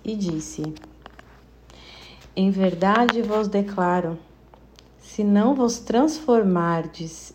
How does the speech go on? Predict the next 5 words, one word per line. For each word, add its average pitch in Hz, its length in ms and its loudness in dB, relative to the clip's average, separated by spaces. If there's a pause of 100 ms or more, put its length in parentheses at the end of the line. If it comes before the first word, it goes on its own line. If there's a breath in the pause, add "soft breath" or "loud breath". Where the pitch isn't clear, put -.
e 185 100 0
vos 180 300 0
tornardes 165 880 -2
como 175 400 -2
criancinhas, 180 1160 -2